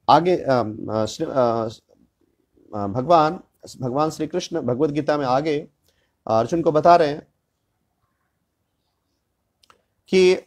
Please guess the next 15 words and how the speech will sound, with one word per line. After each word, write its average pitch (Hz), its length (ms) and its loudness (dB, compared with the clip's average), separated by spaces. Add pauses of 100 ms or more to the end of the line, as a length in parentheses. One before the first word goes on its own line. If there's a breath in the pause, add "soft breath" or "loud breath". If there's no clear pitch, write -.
(160)
अ, 101 520 -2 (1120)
कर्मेन्द्रियान्द्रि-, 185 960 2
क-, 143 100 2
कर्मेन्द्रियाणि 170 840 0
संयम्य 139 520 0
यास्ते 143 800 2
मनसा 151 420 -2
स्मरन् 127 420 -6 (400)
इंद्रियार्थी-, 131 840 4 (200)
इंद्र-, 120 260 -8 (240)
इंद्रियार्थेषु 127 760 2
मूढ़ात्मा 127 1000 0
मिथ्याचार 135 840 0
स 151 100 -4
उच्यते। 131 540 -6